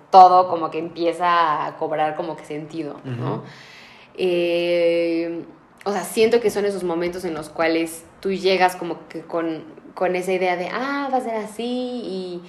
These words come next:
Speaker 1: y voy a vivir, pues, muy feliz, porque, pues, vamos a ponernos de acuerdo en todo, y... y no nos vamos a pelear tanto, porque nos llevamos súper bien y somos súper buenos amigos, ¿no? O sea, como que yo tenía esos,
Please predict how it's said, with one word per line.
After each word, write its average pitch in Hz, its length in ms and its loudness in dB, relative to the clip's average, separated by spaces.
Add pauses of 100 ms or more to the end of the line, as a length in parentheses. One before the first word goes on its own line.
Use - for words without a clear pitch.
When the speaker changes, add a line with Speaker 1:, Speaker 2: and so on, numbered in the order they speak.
(260)
Speaker 1:
y 185 120 -4
voy 185 120 4
a 190 80 4
vivir, 170 600 -4
pues, 170 180 -2
muy 165 100 -6
feliz, 254 640 0
porque, 190 220 -4
pues, 165 160 -6
vamos 165 180 -4
a 165 80 -8
ponernos 151 280 -10
de 151 60 -10
acuerdo 151 240 -8
en 147 100 -8
todo, 254 680 4
y... 180 280 -4 (440)
y 175 140 -2
no 185 100 2
nos 175 120 2
vamos 165 180 -2
a 160 100 -8
pelear 151 320 -10
tanto, 233 480 2
porque 160 420 -4
nos 160 200 -6
llevamos 165 380 0
súper 147 280 -6
bien 185 260 0
y 226 40 -2
somos 165 200 -6
súper 151 180 -10
buenos 156 260 -10
amigos, 196 440 -2
¿no? 202 120 -2
O 233 40 -2
sea, 180 100 -2
como 165 180 -2
que 160 120 -4
yo 170 140 0
tenía 170 240 -2
esos, 165 240 -8